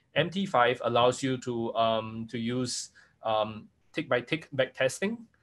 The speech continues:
right? Allows you to have a multi-core, a multi-threaded backtesting kind of system, so you can utilize more of your computer C P U power to do backtesting, right? So it first, uh, if you want to use robots,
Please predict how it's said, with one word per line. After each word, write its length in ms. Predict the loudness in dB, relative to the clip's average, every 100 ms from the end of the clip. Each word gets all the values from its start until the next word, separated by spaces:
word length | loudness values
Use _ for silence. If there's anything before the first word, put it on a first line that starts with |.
| _ -2
right? 220 | 0 2
Allows 320 | 4 4 4
you 80 | 0
to 100 | 0
have 200 | 0 0
a 20 |
multi-core, 1000 | 0 2 2 -2 -4 0 6 8 8 6 0
a 100 | 0
multi-threaded 840 | 0 0 -6 0 4 4 4 0
backtesting 600 | -2 2 0 0 -4 -2
kind 160 | -2 -2
of 60 |
system, 460 | -6 -2 0 0 -4 -14 -20
so 160 | -4 0
you 100 | 2
can 200 | 2 2
utilize 500 | 0 2 6 4 4
more 300 | 6 8 8
of 100 | 6
your 80 | 2
computer 440 | 0 0 0 0
C 220 | 0 -4
P 120 | -4 -2
U 120 | -2
power 400 | 2 4 4 2
to 140 | -2
do 100 | -4
backtesting, 640 | -2 -2 -2 -2 -2 -10 -12 _ -20 -20 -4
right? 240 | -2 -2
So 380 | 2 4 4 2
it 180 | 0 2
first, 340 | 4 2 4
uh, 160 | 4 6
if 120 | 2
you 60 | 4
want 220 | 6 6
to 80 | 4
use 320 | 2 0 2
robots, 500 | 6 8 8 4 -2